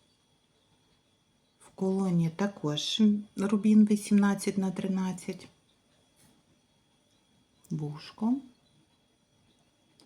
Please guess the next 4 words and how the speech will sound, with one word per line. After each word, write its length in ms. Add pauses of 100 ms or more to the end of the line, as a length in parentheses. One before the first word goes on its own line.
(1120)
Вартість 500
кулону 500
дев'ятсот 840
гривень, 500